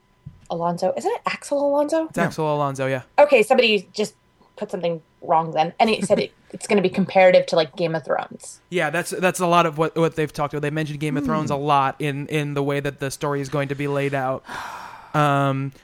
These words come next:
Speaker 2: yeah, Fraction said it becomes a superhero story and a mythical story, all revolving around turning the world into a world full of superheroes.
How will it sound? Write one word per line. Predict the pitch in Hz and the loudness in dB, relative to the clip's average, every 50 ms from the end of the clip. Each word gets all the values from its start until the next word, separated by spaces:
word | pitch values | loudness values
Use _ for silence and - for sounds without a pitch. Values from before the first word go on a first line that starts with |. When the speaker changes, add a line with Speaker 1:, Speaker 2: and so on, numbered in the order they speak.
| _ _ _ _ - | _ _ _ _ -4
Speaker 2:
yeah, | 156 170 | -2 -2
Fraction | - - - 196 190 180 - 190 175 | -2 0 2 4 4 4 2 0 -4
said | - 180 170 | -4 -4 -2
it | 151 | -4
becomes | 165 165 - 175 180 170 160 | -4 -4 -4 -4 -4 -2 -4
a | |
superhero | 151 - 220 190 208 196 185 202 196 190 | -4 -4 -6 -6 -6 -4 -4 -2 -2 -2
story | 170 - - 185 180 175 175 165 | -4 -2 -2 0 2 2 2 0
and | 151 151 | 0 -2
a | 147 | -2
mythical | 151 160 160 - 175 - 170 | -2 -2 -2 -4 -6 -6 -8
story, | 156 - - 170 160 160 165 165 - | -6 -4 -2 0 2 2 2 0 0
all | - 156 165 185 202 | 2 4 4 6 6
revolving | 196 180 160 165 160 165 160 165 160 | 4 2 2 2 2 2 0 -2 -2
around | 156 156 151 151 151 147 | -2 0 0 0 -2 -4
turning | - - 175 180 180 | -6 -6 -6 -6 -4
the | 180 175 | -4 -4
world | 160 160 160 156 156 156 | -2 -2 -2 -2 -2 -4
into | 160 156 - 160 156 | -6 -8 -6 -4 -4
a | 151 | -2
world | 143 147 160 160 156 156 147 | -2 0 0 0 0 -2 -4
full | - - 156 151 151 | -6 -6 -4 -4 -4
of | 147 143 | -4 -6
superheroes. | - - 160 - 160 147 135 147 139 131 123 82 92 - | -8 -10 -6 -6 -4 -4 -2 -2 -2 -2 -4 -6 -10 -12